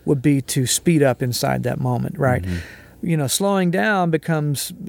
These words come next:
Speaker 1: about maybe, you know, underestimating the facility you have to actually pull the string of notes off. But more often not, the limitation is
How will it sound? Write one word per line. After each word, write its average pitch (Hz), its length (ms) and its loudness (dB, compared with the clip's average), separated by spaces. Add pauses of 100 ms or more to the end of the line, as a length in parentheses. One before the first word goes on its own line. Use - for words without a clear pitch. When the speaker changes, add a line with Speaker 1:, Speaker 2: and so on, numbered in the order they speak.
Speaker 1:
about 143 400 0
maybe, 147 480 0
you 147 120 0
know, 139 220 0
underestimating 135 1120 2
the 131 140 2
facility 135 560 0
you 131 160 -2
have 123 320 0
to 127 220 -2
actually 127 340 -2
pull 139 160 -2
the 127 120 -2
string 127 240 -2
of 120 60 -2
notes 139 260 2
off. 123 200 0
But 139 120 -2
more 165 400 2
often 151 440 0
not, 143 360 2 (500)
the 139 160 2
limitation 147 640 2
is 127 280 -2